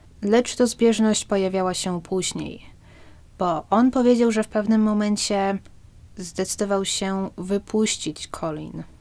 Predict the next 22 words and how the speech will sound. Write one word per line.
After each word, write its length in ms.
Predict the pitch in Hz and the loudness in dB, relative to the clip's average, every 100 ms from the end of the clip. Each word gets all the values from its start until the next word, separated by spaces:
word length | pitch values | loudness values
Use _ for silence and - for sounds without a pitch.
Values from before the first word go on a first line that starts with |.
| - - | -10 -4
uwolnić 800 | 202 220 214 180 165 165 - | 2 4 4 4 -4 -8 -8
ją. 280 | 165 165 185 - - - - - - - - - - - | -8 -12 -14 -18 -20 -20 -20 -20 -20 -20 -20 -20 -20 -2
Ale 320 | 208 240 254 | 4 4 4
ta 280 | 247 233 233 - - | 4 4 4 2 4
dobrowolnie 880 | 226 226 208 208 202 202 202 196 196 - | 4 4 2 2 2 0 0 -2 -6 -10
została, 720 | 185 202 - - 190 156 - - - - | -2 0 0 0 0 0 -6 -12 -20 -14
z 140 | 160 175 | -10 -2
własnej 500 | 185 190 196 180 175 | 0 0 -2 -2 0
nieprzymuszonej 920 | 175 202 214 - 190 175 175 165 156 | 0 0 0 -2 -2 -2 -4 -4 -4
woli, 380 | 156 165 - - - | -8 -10 -14 -20 -6
ponieważ 640 | - 208 233 226 - - - - - - | 0 2 6 4 4 -4 -8 -18 -16 0
zakochała 600 | 196 214 220 214 180 156 | 2 4 2 2 2 0
się 260 | - 165 | -6 -10
w 100 | 165 | -10
nim. 240 | - 180 180 - - | -12 -14 -16 -20 -16
Taka 240 | 190 - 165 | -12 -8 -4
była 220 | 165 165 | -2 -2
jego 200 | 165 180 | -2 -2
wersja. 480 | 175 165 - 160 - - - - - - - - - - | -2 -2 -6 -8 -14 -20 -20 -20 -20 -20 -20 -20 -8 2
Może 420 | 247 254 226 202 | 4 6 6 4
trochę 320 | - 220 196 | 2 0 2
inna, 500 | 190 180 170 175 208 | 0 0 -2 -2 -4